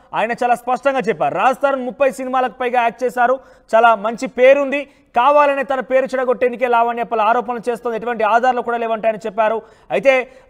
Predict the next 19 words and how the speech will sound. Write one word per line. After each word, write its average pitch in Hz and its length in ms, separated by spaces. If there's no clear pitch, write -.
రాజ్ 247 380
తరుణ్ 294 240
తరపున 269 260
న్యాయవాది 254 520
వాదించిన 240 400
వాదనలకు 262 720
ఆ 151 120
ధర్మాసనం 269 540
అంగీకరించి 269 600
రాజ్ 254 280
తరుణ్కి 247 240
ముందస్తు 247 340
బెయిల్ 233 200
మంజూరు 226 360
చేసింది. 233 380
గతంలో 285 400
ఈ 262 220
కేసు 285 360
లావణ్య 254 680